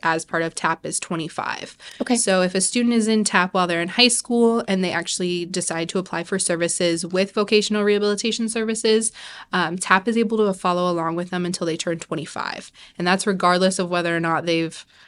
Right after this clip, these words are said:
Speaker 1: they're still working with V R at that age, or if they've
Speaker 2: Mm.
Speaker 1: successfully closed their file and they're in their employment setting. So I'm there as a long-term resource.
Speaker 2: Yeah, and that's wonderful to be able to, eh, keep going. I'm sure students, um,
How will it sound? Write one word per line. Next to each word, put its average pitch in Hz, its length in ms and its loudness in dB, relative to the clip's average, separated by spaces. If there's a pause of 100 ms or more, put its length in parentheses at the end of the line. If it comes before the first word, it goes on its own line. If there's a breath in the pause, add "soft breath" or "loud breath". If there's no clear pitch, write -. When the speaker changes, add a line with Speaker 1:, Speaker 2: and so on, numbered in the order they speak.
(340 soft breath)
Speaker 1:
they're 170 340 2
still 202 320 4
working 202 340 2
with 190 200 2
V 196 160 2
R 180 160 4
at 180 100 0
that 180 180 0
age, 175 300 0
or 175 60 0
if 175 120 -8
they've 170 160 -2
Speaker 2:
Mm. 165 40 -2
Speaker 1:
successfully 165 600 -4
closed 156 360 -6
their 160 160 -8
file - 380 -8
and - 120 -10
they're 185 240 -8 (160)
in 185 340 0
their 175 160 -2
employment 160 480 -6
setting. - 360 -10
So - 260 -6 (300 loud breath)
I'm 190 100 6
there 208 140 6
as 196 160 6
a 170 120 4
long-term 156 540 0
resource. - 640 -14 (100)
Speaker 2:
Yeah, 185 220 4
and 175 100 2
that's 220 200 -2
wonderful 196 560 0
to 185 160 -6
be 165 180 -4
able 160 380 2
to, 156 280 0 (280)
eh, - 340 -10
keep - 300 0
going. 190 480 4
I'm 196 140 2
sure 208 200 -2
students, 196 760 0 (440 loud breath)
um, 165 320 2